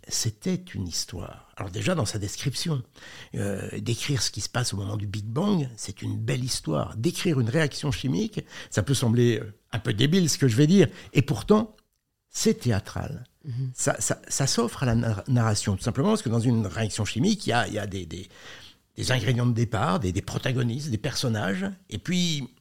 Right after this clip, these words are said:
Speaker 1: il se passe quelque chose à un moment donné, et à la fin, on n'a plus les mêmes. Voilà. Donc ça se raconte,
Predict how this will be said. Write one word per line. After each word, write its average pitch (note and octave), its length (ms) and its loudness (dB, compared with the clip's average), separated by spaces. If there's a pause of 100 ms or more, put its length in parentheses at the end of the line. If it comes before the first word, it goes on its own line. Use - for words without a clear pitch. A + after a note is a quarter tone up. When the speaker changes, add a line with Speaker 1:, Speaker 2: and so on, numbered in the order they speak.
(280)
Speaker 1:
il - 60 -8
se - 60 -6
passe - 180 -2
quelque D#3+ 300 2
chose C3+ 380 -2 (180)
à A#2 60 2
un - 20 6
moment B2 200 4
donné, G#2+ 320 -2 (340)
et D#3 280 4 (320)
à D#3+ 60 -2
la B2+ 100 2
fin, D#3 140 -2
on F#3 40 2
n'a B2+ 80 2
plus - 160 -4
les F#2+ 60 -4
mêmes. - 260 -10 (580)
Voilà. - 140 -14 (240)
Donc F#3+ 200 6
ça D#3+ 120 2
se - 100 -4
raconte, G#2+ 440 -6